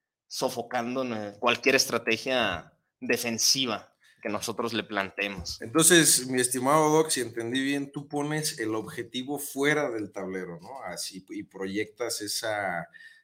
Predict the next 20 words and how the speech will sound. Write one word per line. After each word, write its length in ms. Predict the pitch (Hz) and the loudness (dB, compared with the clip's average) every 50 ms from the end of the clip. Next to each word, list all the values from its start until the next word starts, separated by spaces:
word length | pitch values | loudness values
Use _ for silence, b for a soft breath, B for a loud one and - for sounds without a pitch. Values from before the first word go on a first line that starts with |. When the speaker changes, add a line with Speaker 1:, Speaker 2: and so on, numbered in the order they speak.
| B _ | B _
Speaker 2:
esa 800 | - 95 - - 113 107 107 101 95 92 90 90 87 87 - - | -4 -2 0 2 4 4 4 4 2 2 2 0 -2 -4 -6 -6
competitividad 1300 | - 104 104 - 107 101 - - 101 92 - - 110 107 104 107 101 104 110 117 127 123 - - - | -6 -6 -6 -2 -4 -4 -4 -4 -12 -14 -10 -10 -8 -6 -6 -4 0 4 6 6 6 4 0 -6 -10
que, 420 | - - 104 98 95 95 92 90 85 - | -8 -6 -4 -2 0 0 0 -2 -4 -8
que 80 | 98 | -14
te 180 | 90 - 104 92 | -8 -8 -8 -6
caracteriza 840 | - 98 95 92 87 - - 104 95 98 107 104 - - 135 139 139 - 92 87 90 | -4 -4 -4 -4 -4 -8 -6 -4 -4 -2 -2 -2 -2 0 0 -2 -2 -2 -2 -2 -2
hacia 460 | 90 - - 90 85 82 82 82 82 | -2 -2 -4 -2 0 0 0 0 -2
la 160 | 87 87 - | -4 -6 -6
persona 440 | - 98 95 92 110 107 113 110 107 | -6 -6 -4 -4 -4 -4 -6 -6 -8
que 120 | - 92 | -10 -14
tienes 420 | - - 104 95 98 98 92 - 92 | -12 -10 -10 -10 -8 -8 -8 -8 -8
enfrente, 480 | 85 85 - 92 90 85 82 85 85 | -10 -14 -12 -12 -14 -14 -12 -14 -14
¿no? 180 | 82 82 85 85 | -14 -14 -14 -12
Si 200 | - - 87 82 | -12 -12 -12 -14
entendí 380 | 80 82 - 85 85 85 87 | -14 -16 -18 -16 -14 -14 -12
bien. 140 | 85 82 80 B B B B B B B B B B B - | -12 -14 -14 B B B B B B B B B B B 6
Speaker 1:
Ah, 120 | 110 117 120 | 8 8 8
lo 220 | 120 120 120 117 | 8 6 4 2
que 80 | - - | 2 4
pasa 580 | - 135 139 135 - - 233 247 240 - - | 10 10 12 12 12 8 8 6 2 -4 -14